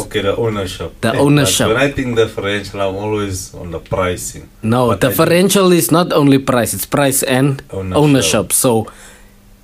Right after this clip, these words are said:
Speaker 2: if you have Salah and I have Mane and they get the exact same points, best believe I might beat you that week.
Speaker 1: And who scored for Liverpool? Three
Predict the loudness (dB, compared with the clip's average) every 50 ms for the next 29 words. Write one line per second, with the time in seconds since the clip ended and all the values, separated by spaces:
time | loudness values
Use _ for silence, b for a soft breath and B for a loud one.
0 | _ _ -20 -8 -2 0 2 2 4 4 4 4 6 4 2 2 0 0 2 2
1 | 2 2 2 2 2 0 0 0 0 0 0 0 0 0 0 0 0 2 2 2
2 | 2 2 2 2 2 0 0 -2 -4 -6 -6 -2 0 0 2 2 2 2 2 0
3 | 0 0 0 0 0 0 2 2 2 0 0 0 0 0 0 -2 -4 -4 -6 -8
4 | -12 -18 -20 -16 -6 0 0 2 2 2 2 2 2 2 2 2 0 0 0 0
5 | 0 -2 0 0 0 0 0 0 -2 -4 -2 -2 -4 -6 -8 -10 -12 -14 -14 -18
6 | -20 -20 -20 -20 -20 -20 -20 -20 -20 -20 _ -20 -20 -16 -12 -10 -8 -6 -8 -8
7 | -8 -6 -8 -6 -6 -4 -2 -2 -2 -2 -2 -6 -8 -6 -4 -4 -4 -6 -8 -14
8 | -20 -20 -20 -20 -10 -6 -2 0 2 2 0 0 -4 -10